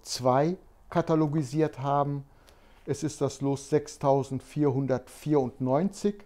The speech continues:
zum Ausruf von fünftausend Euro. Und hier sind die Epirus-Besetzungen von Berat, die Moschopolis-Ausgabe mit fünf Einschreibbriefen, Lokalausgabe Korica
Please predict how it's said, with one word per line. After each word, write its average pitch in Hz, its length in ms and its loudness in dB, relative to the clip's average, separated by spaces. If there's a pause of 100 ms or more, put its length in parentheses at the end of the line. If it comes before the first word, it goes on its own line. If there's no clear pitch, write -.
(120)
zum 135 220 -4
Ausruf 135 460 0
von 120 280 -6 (120)
fünftausend 127 800 -2
Euro. 175 500 2 (680)
Und 139 420 4 (220)
hier 156 240 2
sind 147 240 -6
die 131 120 -2
Epirus-Besetzungen 156 1300 0 (140)
von 120 320 -4
Berat, 165 500 2 (220)
die 139 80 0
Moschopolis-Ausgabe 139 1600 0
mit 127 200 0
fünf 185 380 2
Einschreibbriefen, 139 1120 -2 (480)
Lokalausgabe 151 960 4
Korica 160 800 0